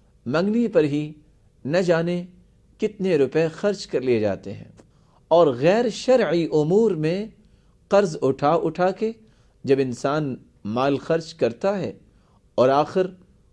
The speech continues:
وہ رشتہ کامیاب نہیں ہوتا، کسی وجہ سے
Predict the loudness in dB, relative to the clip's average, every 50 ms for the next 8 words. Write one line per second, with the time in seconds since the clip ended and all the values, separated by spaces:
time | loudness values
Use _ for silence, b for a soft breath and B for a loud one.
0 | _ _ _ _ _ _ -12 -2 2 4 4 4 4 2 -2 -6 -14 _ _ _
1 | _ _ -2 -2 -2 -2 -4 -2 -2 -2 -2 -2 -2 -2 -2 -2 -2 -2 0 -2
2 | -2 -2 -4 -4 -4 -4 -4 -2 -2 -4 -4 -2 -4 -4 -6 -6 -12 _ _ _
3 | _ _ _ _ _ _ _ _ _ _ _ _ _ _ _ -4 -2 -2 0 0
4 | 2 4 4 4 4 4 2 -4